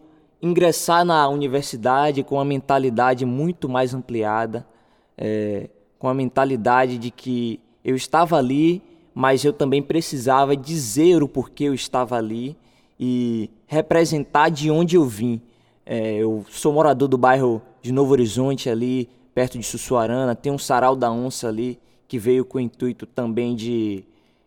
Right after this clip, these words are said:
de gritar, de passar o que é o nosso bairro a partir da cultura e não só de mortes, de estatística. E eu acredito que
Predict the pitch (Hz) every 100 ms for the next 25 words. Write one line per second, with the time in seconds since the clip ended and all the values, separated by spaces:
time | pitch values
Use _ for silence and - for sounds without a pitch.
0 | - 107 113 131 123 - 120 127 131 -
1 | _ _ _ - 104 117 113 - _ _
2 | _ _ _ - 143 - - - 143 139
3 | 151 - 143 143 143 143 - 120 123 127
4 | 123 127 123 117 131 123 139 - 156 -
5 | - 139 147 139 127 - 139 143 147 -
6 | - 135 123 113 _ _ - 113 131 117
7 | 123 139 113 - 107 101 120 - 123 113
8 | - 123 127 - - 127 - - _ _
9 | _ _ - 139 135 123 _ _ _ -
10 | 160 170 170 139 147 165 160 160